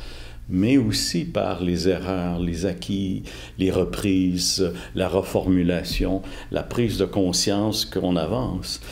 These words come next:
Et, euh, là, je suis plus philosophe,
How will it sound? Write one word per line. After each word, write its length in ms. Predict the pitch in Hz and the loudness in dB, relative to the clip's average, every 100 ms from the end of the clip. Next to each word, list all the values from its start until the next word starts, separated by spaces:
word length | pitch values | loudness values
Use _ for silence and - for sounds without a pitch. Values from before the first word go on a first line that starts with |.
| - - - - | -14 -14 -12 -4
Et, 400 | 87 85 87 87 | -2 0 0 -2
euh, 340 | 80 80 87 | -2 0 0
là, 200 | 87 113 | 2 4
je 80 | 110 | 2
suis 420 | - - - - - | 0 -4 -6 -10 -4
plus 240 | 117 113 | -2 -2
philosophe, 640 | - 110 85 85 120 - | 0 0 2 2 0 0